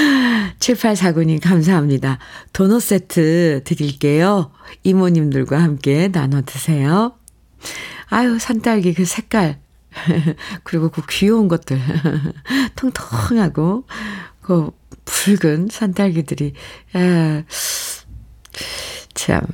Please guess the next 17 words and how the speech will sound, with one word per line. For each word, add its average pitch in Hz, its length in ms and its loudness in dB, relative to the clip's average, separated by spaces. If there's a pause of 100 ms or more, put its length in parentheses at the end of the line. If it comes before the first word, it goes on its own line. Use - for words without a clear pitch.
(580)
또 170 100 -10
그렇게 - 220 -6
작업을 175 480 0
하셔야지 220 540 2
우리가 170 300 2 (100)
또 143 400 -4 (140)
이 147 520 -4 (1200)
마트에서 156 580 2
만나볼 151 460 2
수 - 180 -6
있고 139 220 -6
그렇죠. 156 720 -4 (220)
음, 156 460 0
감사합니다. 147 1000 -2 (1080)
팔삼오삼님 269 1300 2 (100)
사연이에요. 156 840 2 (120)
현미님, 226 560 4